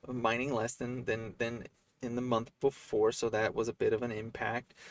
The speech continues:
They are work-, they do have facilities in that area. They are working to get them up, up and running again in full capacity.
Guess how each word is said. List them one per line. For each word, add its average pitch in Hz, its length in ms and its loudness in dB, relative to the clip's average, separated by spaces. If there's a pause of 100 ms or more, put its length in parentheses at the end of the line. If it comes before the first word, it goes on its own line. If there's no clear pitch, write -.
(220)
They 117 120 2
are 110 260 4
work-, 110 360 0
they 113 100 2
do 120 160 -2
have 120 320 2
facilities 127 540 4
in 143 80 -2
that 143 100 2
area. 123 240 6
They 113 100 4
are 107 200 4
working 127 300 0
to 127 60 -6
get 127 160 -2
them 127 320 -2
up, 123 240 4 (360)
up 135 260 4 (140)
and 131 200 0
running 127 400 0
again 123 440 0
in 120 180 -4
full 120 380 2
capacity. 147 840 -2